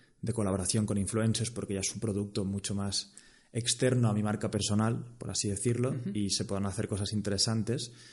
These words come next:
Speaker 1: Si yo tuviera que hacerlo, eh, con Leader Summaries,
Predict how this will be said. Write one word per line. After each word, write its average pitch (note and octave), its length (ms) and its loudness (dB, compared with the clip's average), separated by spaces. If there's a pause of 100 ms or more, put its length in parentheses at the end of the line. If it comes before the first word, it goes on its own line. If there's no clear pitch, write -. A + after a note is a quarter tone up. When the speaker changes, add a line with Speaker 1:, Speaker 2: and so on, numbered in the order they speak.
(340)
Speaker 1:
Si C3+ 220 2
yo C#3+ 140 8
tuviera D3 300 8
que C#3 80 4
hacerlo, C3+ 640 2
eh, G#2+ 460 4
con A2 180 2
Leader A2+ 180 4
Summaries, B2+ 720 0